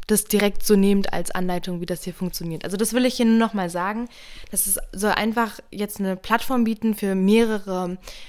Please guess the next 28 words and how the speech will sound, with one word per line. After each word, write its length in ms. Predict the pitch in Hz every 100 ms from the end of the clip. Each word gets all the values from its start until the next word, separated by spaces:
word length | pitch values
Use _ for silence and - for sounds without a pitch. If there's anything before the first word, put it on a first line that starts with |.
| - - -
für 180 | - 202
mehrere 440 | 208 202 190 185
Meinungen 840 | 175 190 214 247 233 226 214 214 214
oder 280 | - 175 175
Erfahrungen 1080 | 175 - 208 202 202 196 190 185 185 185 190 -
mit 200 | - 185
diesem 240 | 208 190 180
Thema, 460 | - 220 240 277 311 - - - - -
weil 220 | 202 196
ich 80 | 190
denke, 340 | 214 214 214
dass 180 | 190 190
ich 120 | -
mit 100 | 202
dem 80 | 190
Podcast 320 | 202 208 196
ja 100 | 185
auch 60 | 185
einige 340 | 202 214 196
Leute 300 | 185 175 185
erreichen 400 | 175 175 226 254
kann 380 | - 247 240 240
und 240 | 190 190
vielleicht 360 | - 190 190 -
für 200 | - -
einige 260 | 208 208
von 180 | 208 190
euch 360 | - 185 190